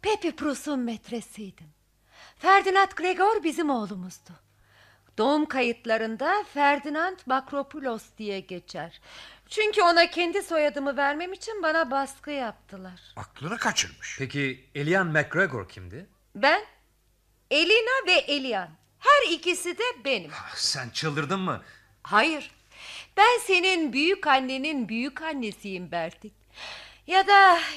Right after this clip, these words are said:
Speaker 1: ya da buna benzer bir şey işte. Sonunda aşkına son verecek sözleri söyledim.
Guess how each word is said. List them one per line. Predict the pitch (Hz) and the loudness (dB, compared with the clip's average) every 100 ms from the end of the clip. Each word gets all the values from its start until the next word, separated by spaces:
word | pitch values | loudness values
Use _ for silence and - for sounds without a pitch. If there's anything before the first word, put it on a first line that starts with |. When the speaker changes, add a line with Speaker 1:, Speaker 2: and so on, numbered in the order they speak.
| 285 | -4
Speaker 1:
ya | 381 370 | -2 2
da | 349 | 0
buna | 302 330 330 | 0 -2 -2
benzer | 254 233 214 294 294 | -2 -6 -6 -6 -6
bir | 240 | -8
şey | 220 - 240 | -10 -10 -10
işte. | 202 - - 196 _ _ _ - - - - - - _ _ _ _ _ | -12 -14 -16 -20 _ _ _ -20 -18 -20 -20 -20 -20 _ _ _ _ _
Sonunda | - - 349 370 349 359 | -6 2 4 4 4 4
aşkına | 311 - - 311 294 | 2 -2 -4 -2 -2
son | - - 339 302 240 | -4 -4 0 0 -2
verecek | 220 220 220 240 233 | -4 -6 -6 -8 -8
sözleri | - 233 226 - 254 277 | -10 -10 -10 -10 -10 -10
söyledim. | - 254 269 277 269 | -14 -12 -12 -12 -14